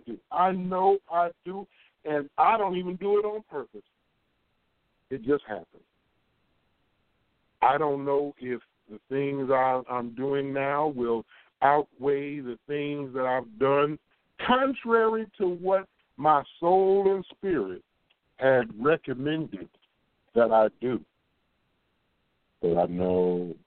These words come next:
I know, I know. I hope that at some point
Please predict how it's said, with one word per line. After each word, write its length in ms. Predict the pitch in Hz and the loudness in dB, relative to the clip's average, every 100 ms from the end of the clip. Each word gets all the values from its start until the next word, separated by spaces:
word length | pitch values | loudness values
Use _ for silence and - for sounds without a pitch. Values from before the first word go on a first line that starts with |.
| _ - | _ -12
I 180 | 87 87 | -4 -2
know, 480 | 90 87 90 87 80 _ _ _ _ _ - | 0 2 2 0 -2 _ _ _ _ _ -6
I 140 | 85 | 0
know. 320 | 92 92 98 - _ _ | 4 4 2 0 _ _
I 220 | 113 123 123 | 4 4 2
hope 220 | 147 151 - - | -6 -8 -10 -8
that 260 | 139 127 - _ _ _ _ _ _ _ | -6 -6 -10 _ _ _ _ _ _ _
at 160 | 123 120 - - - | -2 -2 -4 -10 -2
some 220 | 196 196 | 0 0
point 340 | - 143 - | -6 -8 -10